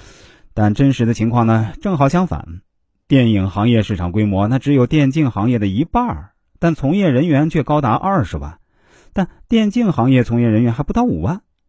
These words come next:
听完我的分析后呢，这位男士思考了一下，对我说：“老师啊，那您的观点对我来说还是非常重要的。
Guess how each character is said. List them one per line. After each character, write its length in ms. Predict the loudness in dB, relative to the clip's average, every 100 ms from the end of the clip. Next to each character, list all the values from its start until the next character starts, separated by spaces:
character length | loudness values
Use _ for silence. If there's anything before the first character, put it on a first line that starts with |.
| _ _ _ _ _
听 160 | -4 0
完 160 | 2
我 80 | 0
的 80 | 0
分 160 | 0 0
析 100 | 0
后 140 | -2
呢， 120 | -4 -8 -20 -20 -6
这 120 | -2
位 60 | 0
男 180 | 0
士 80 | 0
思 200 | -4 -6
考 160 | -4 -2
了 100 | -2
一 60 |
下， 160 | -2 -2
对 100 | -2
我 140 | -4
说 180 | -4 -6 -6 -18 -16 -8
：“老 100 | -6
师 140 | -4
啊， 120 | -4 -6 -8 -2
那 80 |
您 160 | 0 2
的 80 | 2
观 160 | 2
点 140 | 2 0
对 100 | 0
我 140 | 0
来 100 | 0
说 400 | 0 2 2 0 -4 -20
还 160 | -12 -6
是 80 | -4
非 140 | -2
常 140 | -2
重 160 | -4 -6
要 100 | -8
的。 140 | -16